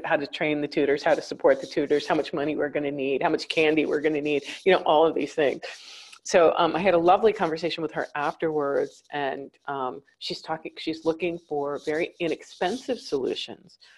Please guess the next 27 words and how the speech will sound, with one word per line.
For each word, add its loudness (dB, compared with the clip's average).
right? 2
And -4
so 2
I -4
thought -6
about -2
the, 0
you -6
know, -4
I -6
told -4
her 0
about -6
the, -4
um, -8
the -2
Open -4
suny -8
Facebook -8
group -8
and -8
how -6
that's -2
working, -6
right? -4
And -12
how -6